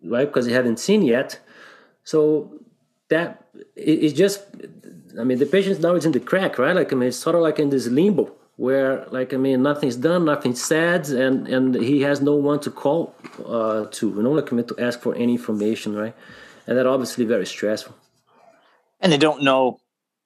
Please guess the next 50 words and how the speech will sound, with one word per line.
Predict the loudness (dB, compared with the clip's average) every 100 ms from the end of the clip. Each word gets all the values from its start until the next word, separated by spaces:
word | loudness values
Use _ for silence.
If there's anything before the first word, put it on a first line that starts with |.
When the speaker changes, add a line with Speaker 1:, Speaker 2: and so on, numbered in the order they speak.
| _
Speaker 2:
you | -2
know, | 0 0
so, | 0 0 -2 0
yeah, | 0
wondering, | 2 0 0 0 0 0
and | 0
then | 2
even, | 2 2 0 -2 -6 _ _ -4
"Okay, | 0 2
if | 2 2
I |
have | 2 0 0
a |
tumor | -2 -2 -2
in | 0
my | 2 2
eye, | 0
what | -2 0
does, | 0 0 -4 -10 _ -4
what | 0
are | 2
the | 2
next | 0 -2
steps? | 2 0 0 -4
What, | 0 0 -2 _ _
is | -2
there | 2 2
even | 0
treatments | 0 0 0 0
available? | 2 2 2 0
Am | 0
I | 2
gonna | 2 2
die? | 4 4 2
What | 0
do | -2
I | 0
need | -2 -2
to |
do?" | 0 2 2 _ _ _ 0
Um, | 2 4 2 0 -2 -4 -10 _ _ -2
yeah, | 2 2
no, | 2
I | 2
mean, | 2 0
anybody | 2 2 2 0 -4 -6
in | -2 2
limbo | 4 4
for | 2 2
any, | 4 4 2 0